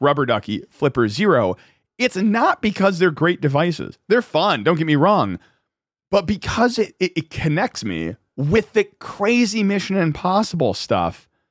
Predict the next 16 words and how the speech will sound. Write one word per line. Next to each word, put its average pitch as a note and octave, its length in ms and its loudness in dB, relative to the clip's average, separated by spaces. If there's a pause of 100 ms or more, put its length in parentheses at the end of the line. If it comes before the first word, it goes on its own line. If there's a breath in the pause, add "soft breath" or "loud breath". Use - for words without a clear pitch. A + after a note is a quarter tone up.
(300)
that, E3+ 280 0
that F3 280 0
we F#3 160 0
all G3+ 320 4
wanted F3 460 2
to D3 60 0
be C#3+ 240 -2
able C#3+ 220 2
to B2 120 0
do G2 520 0 (100)
when E3 180 2
we D#3 100 -2
got C3 400 -2
into F3 260 0
the D2 180 -12
industry. C2 680 -14